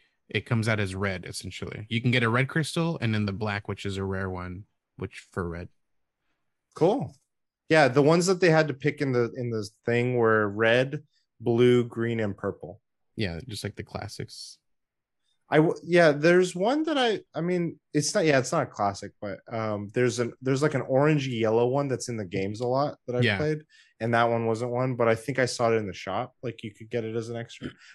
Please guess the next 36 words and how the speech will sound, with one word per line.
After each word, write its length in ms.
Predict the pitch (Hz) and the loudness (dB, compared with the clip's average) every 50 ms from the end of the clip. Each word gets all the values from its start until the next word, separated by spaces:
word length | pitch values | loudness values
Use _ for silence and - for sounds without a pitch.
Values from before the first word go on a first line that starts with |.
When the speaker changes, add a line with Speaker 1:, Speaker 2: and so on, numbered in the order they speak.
| _ _ | _ _
Speaker 2:
But 140 | 190 190 156 | 2 4 4
the 100 | 165 160 | 4 2
saber 320 | - - 202 233 240 285 | 4 4 4 4 4 4
was 200 | 247 175 139 127 | 4 4 2 2
cool, 380 | - - 147 143 135 135 143 143 | 0 0 2 4 4 2 2 2
like, 220 | 131 120 113 113 - _ _ | 2 0 0 -2 -8 _ _
making 380 | - 135 123 127 123 - 139 131 | -4 -2 -2 0 0 0 0 2
it, 240 | 127 127 123 120 - | 4 4 4 2 2
and 160 | 123 123 127 | 0 2 2
then, 160 | 123 123 123 | 2 2 4
like, 220 | 123 123 - - - | 2 2 0 0 0
it 60 | - | 2
was 180 | 143 151 151 151 | 2 2 2 2
the 80 | 156 | 0
very 400 | 131 117 120 127 127 135 139 139 | 0 2 4 4 4 4 4 2
end 120 | 135 131 127 | 0 -2 -2
of 100 | 123 117 | -4 -4
the 60 | 117 | -6
night, 360 | 110 104 104 107 120 135 127 - | -4 -2 -2 -2 -2 -4 -8 -12
so 560 | - - - 135 120 113 107 104 104 - - _ _ - | -14 -8 -2 0 2 2 2 0 -2 -6 -12 _ _ -4
most 300 | 123 120 120 117 - - | 0 0 0 0 0 -4
of 60 | 123 | -6
the 120 | 113 - | -6 -2
park 240 | - 120 117 113 - | 0 0 0 0 0
was 160 | 113 101 92 | -4 -4 -4
empty 240 | 101 104 104 - 131 | -6 -8 -6 -6 -6
at 80 | 123 120 | -4 -2
that 220 | 131 127 - 131 | -2 -4 -4 -4
point. 260 | 143 147 147 147 - - _ _ _ _ _ _ _ _ _ _ _ | -6 -6 -6 -6 -8 -12 _ _ _ _ _ _ _ _ _ _ _
So, 260 | - - 135 123 120 | -4 2 4 4 4
like, 240 | 113 113 113 107 - 123 | 6 4 2 2 0 -2
we 140 | 123 123 | -2 0
were 180 | 127 123 131 127 | 0 0 0 0
just, 260 | 117 120 117 - - | 0 -2 -4 -2 -2
like, 220 | 123 113 107 87 - | -2 -2 -2 -4 -8
chilling 640 | - - 135 123 117 117 117 113 110 110 120 | -6 -2 -2 0 2 2 0 0 -2 -4 -8